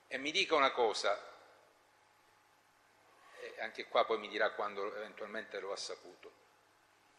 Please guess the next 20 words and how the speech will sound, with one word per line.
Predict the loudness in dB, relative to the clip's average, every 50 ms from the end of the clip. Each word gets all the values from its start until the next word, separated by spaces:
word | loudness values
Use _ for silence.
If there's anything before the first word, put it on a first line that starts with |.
| _
Provenzano | 8 10 12 12 12 12 12 10 8 8 10 10 8 6 4 0 -4 -6 -8
in | -10 -10 -10 0
quel | 4 6 6 6
momento | 6 4 2 4 4 4 4 2 -2 -8 -10 -8 -8 -8 -8 -10 -16 -20 -20 -20 _ _ _ _ _ _ _ _ _ _ _ _ _ _ _ _ _ 8
era | 12 12 12 12 12 12 12 12 12
al | 8 8 8 6 4
corrente | 2 2 6 8 10 10 10 8 4 0 0 0 0
che | 0 0
suo | -2 0 0 0 4
padre | 8 10 12 12 12 10 6 4
Vito | 2 0 0 -2 -2 -2
Ciancimino | -2 -4 -4 -4 -4 -4 -4 -4 -4 -4 -4 -4 -6 -6 -8 -10 -14 -20 -20 -20 -20 -20 -20 -20 -20 -20 _ _ _ _ _ _ _ _ _ _ _ _ _ _ _ _ _ _ _ _ _
passava | 4 4 4 6 10 10 12 12 12 10
quelle | 10 8 6 6 6
notizie | 4 4 2 0 0 -2 -2 -2 -4 -6 -4 -4 -2
che | 0 2 2 2 0 -2 -10 -12 -10
riceveva | -8 -4 0 2 4 6 8 8 8 8 6 4
dallo | 4 2 0 0 -4 -8
stesso | -6 -6 -4 -4 -4 -4 -4
Provenzano | -4 -2 -2 -2 -4 -6 -4 -2 0 2 2 2 0 -4